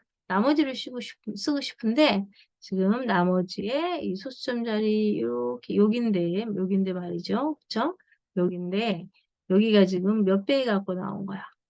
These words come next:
백 배씩 해서 나온 거잖아. 그치? 그럼 나머지는 원래대로 돌아가줘야 하지. 그래서 십분의 일, 백분의 일 이렇게. 그래서 여기로 와줘야겠죠. 그쵸? 음.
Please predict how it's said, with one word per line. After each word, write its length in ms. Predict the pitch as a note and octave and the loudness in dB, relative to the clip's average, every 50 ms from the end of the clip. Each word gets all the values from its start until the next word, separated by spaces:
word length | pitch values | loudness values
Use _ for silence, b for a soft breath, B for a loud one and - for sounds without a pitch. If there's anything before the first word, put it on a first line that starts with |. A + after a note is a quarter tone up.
| _ _ | _ _
백 200 | - F#3+ G3+ G3 - _ - | 0 2 2 2 -2 _ -2
배씩 360 | C4 B3+ - - A3+ G3+ G#3+ | -2 -2 0 -2 0 2 2
해서 180 | G#3 G3+ G#3 | 4 4 4
나온 280 | G3 F3 D#3+ F#3+ F#3+ F#3+ | 2 2 2 -2 -2 -4
거잖아. 440 | G3 D3+ D3+ D#3+ F3 F#3 F3 - - _ | -6 -6 -8 -8 -8 -8 -10 -12 -14 _
그치? 360 | - G3+ - - A#3 G3+ G3 - | -16 -12 -8 -4 -4 -4 -4 -4
그럼 160 | - G3+ G3 F#3+ | -2 0 2 2
나머지는 600 | F#3 F3+ F#3 G3+ G#3+ A3 G#3 A3 A3 C#4+ G4+ B4+ - _ | 4 4 6 6 6 4 2 2 2 0 0 -2 -4 _
원래대로 460 | - G3 F#3 F#3+ F#3+ F3+ F3+ F#3 F3+ F#3 | -2 0 2 2 2 0 0 -2 -2 -4
돌아가줘야 600 | F#3 F#3 F#3 F#3+ G3 F#3+ G3 G#3+ A3 G#3+ G#3+ A3 | -4 -4 -4 -2 -2 0 -2 -2 -2 -2 -4 -4
하지. 380 | A3+ A3+ - B3 A#3 G3+ F3+ b b b b b _ _ _ _ | -6 -6 -6 -4 -2 -2 -4 b b b b b _ _ _ _
그래서 500 | D#3+ D#3 D#3 F#3+ G3 A3 C4 E4 F#4+ - _ _ _ _ _ _ _ _ _ _ _ _ _ _ _ | -8 -6 -2 -2 0 0 0 -2 -4 -6 _ _ _ _ _ _ _ _ _ _ _ _ _ _ _
십분의 520 | - - - - _ - A#3 A3+ G#3+ A3+ C4 | -18 -18 -18 -16 _ -8 -4 -4 -2 0 0
일, 160 | D#4+ G4 G#4+ - _ _ _ _ _ _ _ _ _ _ _ _ _ _ _ _ _ _ _ _ _ _ _ _ _ _ _ _ _ | 0 0 -2 -6 _ _ _ _ _ _ _ _ _ _ _ _ _ _ _ _ _ _ _ _ _ _ _ _ _ _ _ _ _
백분의 500 | - G3+ G3 G3 - A3 A3 G#3+ A3 C4+ | -6 -6 -6 -6 -4 -4 -2 0 0 2
일 140 | F4 G4+ G4 - | 0 0 0 -4
이렇게. 380 | - E3+ D#3+ D#3 - - - _ _ _ _ _ _ _ _ _ _ _ | -6 -6 -6 -6 -8 -12 -20 _ _ _ _ _ _ _ _ _ _ _
그래서 360 | G3 E3+ E3+ - A3 A#3+ A#3 - | -14 -14 -10 -8 -8 -10 -8 -8
여기로 380 | - A3 A3+ A#3+ C#4 C#4 B3+ A#3+ | -6 -6 -4 -2 -2 -2 0 0
와줘야겠죠. 840 | G#3 F3+ D#3 D#3+ F3 D#3+ D#3 D#3 D#3+ E3 D#3+ - _ - - - _ _ _ _ _ _ _ - | 0 0 0 -2 -2 -2 -2 -4 -4 -8 -12 -12 _ -18 -18 -18 _ _ _ _ _ _ _ -14
그쵸? 320 | - - A#3+ B3+ C#4 - _ _ - | -12 -10 -8 -8 -10 -12 _ _ -2
음. 200 | G3 E3+ D#3 D#3 | 0 0 0 0